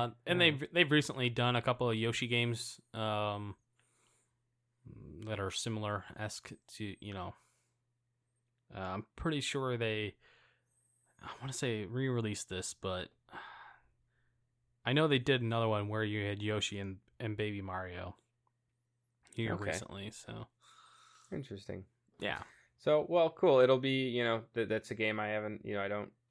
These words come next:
Speaker 2: I haven't played before, and I'll get, and I'll, uh, I'll have a chance to try out.
Speaker 1: Yeah, good times, good times.
Speaker 2: Um, so the next one on the list here is Super Metroid.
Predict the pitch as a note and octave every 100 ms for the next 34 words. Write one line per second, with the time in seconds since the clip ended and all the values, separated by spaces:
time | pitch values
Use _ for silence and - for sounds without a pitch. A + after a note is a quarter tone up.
0 | _ _ G2 G2 G2 - G#2 G#2 F#2 -
1 | A2 B2+ B2 G2 G2 G2 G#2 - B2+ A#2
2 | B2 A#2 A#2 A#2 C3 B2+ B2+ C#3+ C3+ -
3 | D3 D#3+ F#3 - - - - _ _ _
4 | A3 A3+ - D#3+ - F3 - B2 D#3 E3+
5 | B2 - _ _ _ A#2+ A#2 A2+ A2+ A2+
6 | G#2+ - A#2+ B2+ C3+ C#3+ C3+ B2+ B2+ C3
7 | - C#3 C#3+ A2+ A2+ G#2 - - - C#3+
8 | C#3+ D#3+ C#3 C3+ - A#2+ G#2+ G2+ F#2+ E2+
9 | D2+